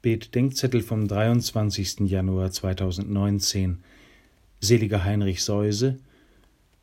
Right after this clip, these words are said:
oder Mittwoch der zweiten Woche im Jahreskreis. Als Jesus bei einer Heilung am Sabbat die Reaktion der Pharisäer bemerkt,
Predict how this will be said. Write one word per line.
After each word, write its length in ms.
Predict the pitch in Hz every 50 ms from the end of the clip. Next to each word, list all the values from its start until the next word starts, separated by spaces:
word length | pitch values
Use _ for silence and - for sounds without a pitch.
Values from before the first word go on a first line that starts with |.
| _ _ _ _ _ _ _ _ _ _ _
oder 180 | - 113 117 110
Mittwoch 440 | 107 117 110 - 113 110 101 - -
der 140 | - 104
zweiten 600 | 98 - - - 104 104 101 - - 92 92 87
Woche 260 | 90 90 87 - 98 101
im 160 | 101 98 98
Jahreskreis. 920 | 92 90 85 82 82 87 - - - - - 85 85 85 - - - - _ _ _ _ _ _ _ _ _ _ _ _ _ _ _ _ _ _ _ _ _ _ _ _ _ _ _ _ _ _ _ _ _ _ _ _ _ _ _ _ _ _ _ _ _ _ _ _ _ _ _ _ _ _ _ _ _ _ _ _ _
Als 300 | - 117 120 113 - -
Jesus 340 | 117 123 127 147 156 - -
bei 140 | - - 127
einer 300 | 117 120 117 113 104 85
Heilung 520 | 98 113 123 131 135 131 117 110 110 -
am 160 | 117 110 107 101
Sabbat 540 | 92 110 120 120 139 123 123 - - -
die 80 | - 120
Reaktion 640 | 107 117 113 110 107 107 - - - 135 135 143 143
der 100 | 123 104
Pharisäer 640 | - - 104 101 104 98 92 117 131 131 113 95
bemerkt, 600 | 87 92 90 90 90 95 113 131 - - - -